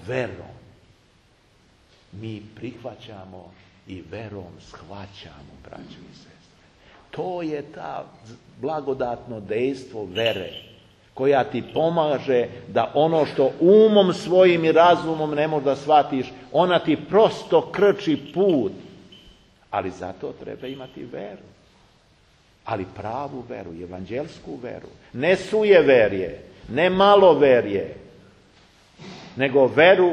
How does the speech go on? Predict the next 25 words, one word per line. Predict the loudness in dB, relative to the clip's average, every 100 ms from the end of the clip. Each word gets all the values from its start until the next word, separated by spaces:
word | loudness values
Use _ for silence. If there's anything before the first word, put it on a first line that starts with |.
| 0
onu | 0 2
evanđelsku, | 2 4 2 2 2 2 -4 -8
kako | -4 -4 -4 -4
kaže | 2 4 4 0
Hristos | -6 -8 -8 -10 -10
u | -4
evanđelju, | -4 -2 -2 -4 -6 -6 -6 -10 -12 -20 -18
koja | -6 -2 -2
može | -4 -6 -6 -8 -12 -12 -12 -14
i | -16
gore | -10 -8 -6 -8 -12 -14 -14
da | -14
premesta. | -14 -16 -20 -20 -20 -20 -20 _ -20 _ _ _ _ _ -20
I |
zato | -14 -12 -12 -12 -10
je | -10 -10
vera, | -8 -8 -10 -16
dragi | -16 -14 -14 -14 -18 -18
moji, | -16 -14 -14 -16
kako | -16 -14 -16
bih | -18 -18
rekao, | -16 -16 -16 -16 -16 -20 _ _ _ _ _ _ _ _ _ _ _ _ -20 _ _ _ _ _ _ -16
najčudnija | -12 -12 -12 -10 -10 -8 -10 -8 -10 -12 -16 -20 _ _ -16
i | -12
naj-, | -12 -10 -10 -10